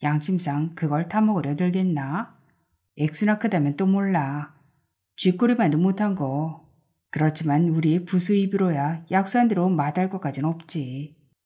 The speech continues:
대필은 Y 선배하고 나하고 두 꼭지씩 나눠 하기로 했다. 쪽지에 씌어있는 대강의 유지는 공원들이 오락시설, 후생시설에 대한 애매한 약속,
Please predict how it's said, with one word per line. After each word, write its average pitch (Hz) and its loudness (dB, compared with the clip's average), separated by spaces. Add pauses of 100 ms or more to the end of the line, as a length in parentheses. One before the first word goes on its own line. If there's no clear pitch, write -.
(960)
대필은 165 0
Y 214 2
선배하고 196 0
나하고 160 -4 (220)
두 220 2
꼭지씩 190 0
나눠 170 2
하기로 170 -2
했다. 165 -10 (3000)
쪽지에 254 0
씌어있는 190 0
대강의 180 0
유지는 147 -4 (180)
공원들이 170 -2
오락시설, 214 -2
후생시설에 226 -4
대한 147 -4
애매한 175 0
약속, 156 -10